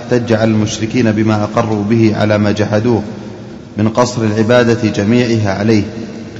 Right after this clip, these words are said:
كما في فاتحة الكتاب: "إياك نعبد وإياك نستعين". قال أبو جعفر بن جرير:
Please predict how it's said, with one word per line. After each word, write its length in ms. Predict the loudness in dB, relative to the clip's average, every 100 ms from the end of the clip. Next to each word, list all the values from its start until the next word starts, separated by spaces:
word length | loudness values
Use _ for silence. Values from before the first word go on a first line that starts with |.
| -2
كما 240 | 2 4 4
في 140 | 2
فاتحة 500 | 2 2 2 -2 -2 -4
الكتاب: 600 | -2 -4 0 2 2 0 -8 -12 -14 -8
"إياك 440 | -2 2 4 2 0
نعبد 380 | 0 0 -2 0
وإياك 520 | 0 0 2 0 0
نستعين". 600 | -2 -2 -2 0 2 0 -6 -12 -14 -14 -16 -16 -18 -16 0
قال 180 | 4 4
أبو 240 | 4 4
جعفر 320 | 4 2 2
بن 220 | 0 0 0
جرير: 380 | 2 2 2